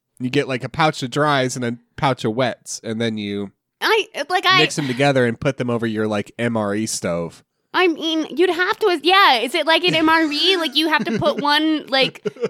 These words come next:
Speaker 2: in your butt crack, like, lube and heat
Speaker 1: Yeah,
Speaker 2: it up
Speaker 1: yeah,
Speaker 2: for
Speaker 1: yeah.
Speaker 2: a while,
Speaker 1: Yeah,
Speaker 2: and
Speaker 1: it doesn't even get stinky 'cause you've been lubing it.
Speaker 2: <laughs>
Speaker 1: Good to go.
Speaker 2: Um, traditionally, how you heat up an M R E is in your butt crack.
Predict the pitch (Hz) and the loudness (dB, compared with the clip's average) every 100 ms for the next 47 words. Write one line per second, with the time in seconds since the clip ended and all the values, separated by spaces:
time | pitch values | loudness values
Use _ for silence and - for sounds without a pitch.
0 | - 277 294 285 240 277 - 359 349 403 | -2 0 2 2 2 2 0 0 2 0
1 | 381 330 - 262 269 349 370 277 277 285 | 0 -4 -4 -2 0 2 0 -2 -4 -4
2 | 294 294 220 359 - - 415 466 381 480 | 0 2 4 2 2 -2 0 2 4 2
3 | 494 523 508 415 294 - 285 170 151 147 | 2 2 2 2 2 2 2 0 -4 -6
4 | - 180 170 123 120 113 113 113 139 139 | -4 -6 -6 -10 -10 -8 -6 -4 -2 -2
5 | 98 90 - - 370 359 392 427 392 415 | -4 -10 -12 -8 -4 0 2 0 0 0
6 | 587 - 440 605 311 - - - - - | 0 0 0 -2 -8 -14 -14 -14 -20 -20
7 | - - - - - _ _ _ _ 208 | -20 -20 -20 -20 -20 _ _ _ _ -16
8 | - 131 135 180 269 92 - _ _ _ | -14 -6 -6 -4 -6 -6 -8 _ _ _
9 | _ 415 - _ _ _ - 302 311 311 | _ -20 -20 _ _ _ 0 4 4 2
10 | 294 294 - _ _ _ _ _ - - | 0 -4 -10 _ _ _ _ _ -14 -14
11 | - - - _ _ _ _ _ - 294 | -14 -18 -20 _ _ _ _ _ -6 0
12 | 311 - 254 226 214 185 208 233 175 185 | 0 0 -2 0 0 -2 -4 -2 -2 0
13 | 233 - - 320 320 285 254 226 190 175 | 2 4 4 4 4 0 -4 -4 -6 -8
14 | 170 127 - | -12 -12 -16